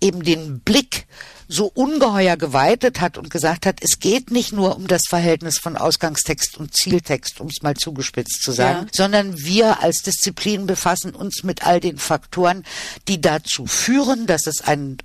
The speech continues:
Speaker 1: Zieltext überhaupt gibt und dass das Original nicht in seiner lokalen Ausgangskultur stecken bleibt, sondern dass es seinen Weg um die Welt im besten Falle antreten kann, qua Übersetzen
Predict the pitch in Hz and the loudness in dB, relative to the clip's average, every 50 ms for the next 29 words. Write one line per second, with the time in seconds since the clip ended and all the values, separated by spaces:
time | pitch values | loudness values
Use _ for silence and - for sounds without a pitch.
0 | - - - - - 185 170 156 151 - 139 139 - - - - - - - 143 | -16 -4 -2 0 2 4 4 2 2 2 -2 -4 -2 -2 -8 -8 -6 -8 -8 -2
1 | 139 131 117 127 135 135 _ - _ - - 254 269 262 - - - - 196 185 | 0 0 2 2 0 0 _ -10 _ -2 0 0 0 0 -2 -16 -8 -4 -4 -2
2 | 175 - 175 175 165 - - 160 151 - - - 160 170 175 156 139 170 160 151 | 0 2 2 2 2 2 2 2 0 0 -2 -2 0 0 0 0 -2 -2 2 2
3 | 135 131 143 175 180 170 165 165 160 - - 196 165 - 156 143 151 151 143 135 | 4 4 4 4 2 2 -2 -6 -6 -6 -6 -2 2 4 4 4 4 2 0 2
4 | 131 131 127 - - - 151 151 165 175 175 170 - - - 143 175 - - - | 0 -4 -6 -6 -2 0 2 2 2 2 0 -2 -4 -2 0 2 2 0 0 0
5 | 156 151 151 135 - - - - 175 156 - - - 151 127 - - - - 220 | -2 -2 -2 -4 -6 -6 -4 -4 -4 -4 -4 -2 0 0 0 0 -2 -2 0 0
6 | 247 226 226 202 139 123 113 131 170 165 - - - - - - - - - - | 0 0 -4 -2 0 2 4 4 2 2 -2 -18 -16 -14 -12 -12 -12 -12 -12 -6
7 | - - 175 180 190 185 180 160 180 175 - 156 - - 180 160 160 165 165 143 | 0 0 2 2 2 0 2 2 0 0 0 0 0 2 2 2 2 2 0 0
8 | 175 170 - - - - 180 180 160 156 160 135 117 135 151 202 254 254 - - | 0 0 0 0 -2 -4 -4 -2 -4 -4 -4 0 2 4 4 4 4 2 0 -6
9 | 233 226 247 226 - - - 202 - - 151 135 135 110 - - 135 135 - - | -2 0 0 2 0 -2 -4 -6 -2 0 2 2 2 2 0 -2 -4 -4 -2 -2
10 | 139 131 117 - 143 117 - 135 127 117 107 - - - - - - - _ - | -2 -2 -2 -4 -8 -6 -2 -2 -2 -2 -4 -10 -16 -18 -18 -20 -20 -20 _ -4
11 | - - 175 156 147 127 113 _ _ _ - 180 151 147 139 127 - 131 120 - | 0 2 4 4 4 2 0 _ _ _ -2 0 2 4 2 4 2 0 0 0
12 | - - - 107 87 | -2 -4 -4 -4 -6